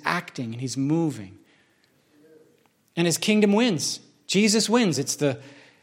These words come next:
it, all the boring stuff I was reading. The good part of it is the fact that all Christians believe in common, we win. In the book of Revelation is like, is like somebody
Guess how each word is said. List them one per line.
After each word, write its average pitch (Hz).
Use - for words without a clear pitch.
it, 143
all -
the 131
boring 160
stuff 165
I 170
was 170
reading. 202
The 135
good 156
part 208
of 208
it -
is 151
the 143
fact 170
that 151
all 160
Christians 175
believe 147
in 147
common, 185
we 143
win. 127
In 151
the 156
book 190
of 185
Revelation 165
is 143
like, 151
is 151
like 147
somebody 165